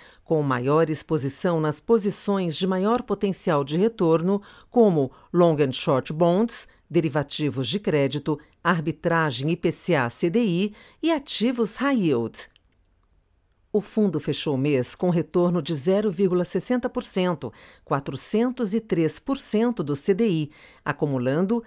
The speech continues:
sete vírgula noventa e oito por cento, seiscentos e quarenta e três por cento do C D I desde sua abertura em junho de dois mil e vinte. Os livros de debêntures redeadas e em C D I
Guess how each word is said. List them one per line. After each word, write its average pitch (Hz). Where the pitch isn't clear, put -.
sete 151
vírgula 165
noventa 156
e 143
oito 123
por 226
cento, 160
seiscentos 220
e 185
quarenta 156
e 156
três 139
por -
cento 180
do 135
C 185
D 233
I 208
desde 247
sua 233
abertura 208
em 233
junho 214
de 220
dois 226
mil 240
e 262
vinte. 131
Os 240
livros 226
de 220
debêntures 170
redeadas 160
e 202
em 143
C -
D 147
I 143